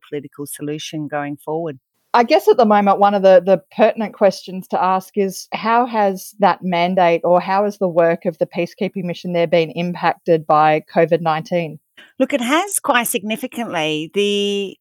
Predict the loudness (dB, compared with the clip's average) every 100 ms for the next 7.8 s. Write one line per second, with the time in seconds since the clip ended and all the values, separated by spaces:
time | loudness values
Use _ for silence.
0 | -2 -2 -2 -4 2 2 2 -2 -4 -4
1 | -2 -2 -2 -2 -2 -4 -4 -2 -2 -2
2 | -4 -4 -6 -8 -8 -4 -2 0 0 -2
3 | -4 -4 -4 -8 -8 -4 -2 -2 -4 -6
4 | -2 0 2 -2 -2 -4 -4 -2 -2 -2
5 | -6 -8 -16 -20 _ _ -12 -4 -4 0
6 | 0 2 0 -4 -6 -6 -6 -6 -8 -8
7 | -12 -14 -12 -6 -4 -6 -10